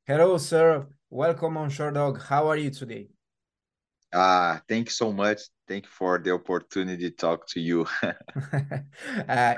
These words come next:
Speaker 1: actually, the honor is all mine. I heard a lot of great, uh, things about you. So obviously I followed your matches and watched your matches and followed your career, but I heard a lot of great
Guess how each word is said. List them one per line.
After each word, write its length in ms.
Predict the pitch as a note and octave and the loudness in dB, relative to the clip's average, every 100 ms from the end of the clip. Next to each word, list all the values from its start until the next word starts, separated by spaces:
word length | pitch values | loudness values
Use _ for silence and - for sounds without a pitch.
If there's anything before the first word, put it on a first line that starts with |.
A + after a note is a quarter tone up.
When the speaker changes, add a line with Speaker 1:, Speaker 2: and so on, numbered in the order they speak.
| - | 0
Speaker 1:
actually, 500 | E3 G3+ A3 G3+ E3 | 0 2 2 2 2
the 180 | D3 | 2
honor 380 | D3+ F3 E3+ C#3+ | 2 2 2 0
is 280 | A#2+ B2 A#2+ | 0 -2 -4
all 240 | C#3 D#3+ | 0 2
mine. 480 | D#3+ D3+ D#3+ D#3 D3+ C#3+ _ _ _ _ G#2+ | 4 4 4 0 -8 -14 _ _ _ _ -2
I 500 | B2+ C#3 C#3 C#3 C3+ C3+ | 4 4 4 2 0 4
heard 320 | E3 E3 D3 | 4 4 4
a 160 | C#3+ C#3+ | 4 6
lot 240 | F3 G3 | 4 2
of 200 | F#3 C#3+ | -2 -4
great, 380 | D3 E3+ F3 C#3+ | -2 -2 -2 -6
uh, 200 | D3 C#3+ | -4 -4
things 420 | C#3+ F#3+ G3 C#3 | 0 0 0 0
about 500 | C#3 C3+ C#3+ C#3 - | 0 2 2 0 -4
you. 340 | C#3 C#3+ C#3 C#3 | -6 -2 -4 -4
So 240 | A#2+ G#2+ | -10 -6
obviously 540 | B2 D3 D3+ C#3+ D3 C3+ | 0 0 0 -4 0 2
I 160 | C3+ | 2
followed 500 | C3+ D3+ D#3 D#3 C#3 | 2 -2 -4 -2 -4
your 380 | B2+ B2+ C3+ B2+ | -6 -2 0 0
matches 500 | B2 C#3 C#3 C#3+ C3 | -2 -2 -2 -4 -6
and 240 | A#2 A2+ A#2+ | -6 -8 0
watched 320 | B2+ B2+ - | 0 0 -4
your 200 | B2+ A#2+ | -6 -4
matches 460 | B2 B2+ C3 A#2 - _ - | -4 -4 -6 -10 -12 _ -12
and 140 | A2+ | -6
followed 320 | C3 C#3 C3+ | 0 2 2
your 180 | C3 C3 | 2 0
career, 460 | A#2+ A#2+ C3 C3+ C3+ _ | 0 -4 -2 -2 -4 _
but 300 | - C#3 C#3+ - | 0 2 2 -2
I 120 | B2+ | -4
heard 320 | B2+ E3 G#3 E3+ | -2 0 0 0
a 60 | E3 | -2
lot 200 | F#3 F3 | -2 -2
of 160 | C#3 | -4
great 320 | B2+ D#3+ D#3 | -2 -2 -4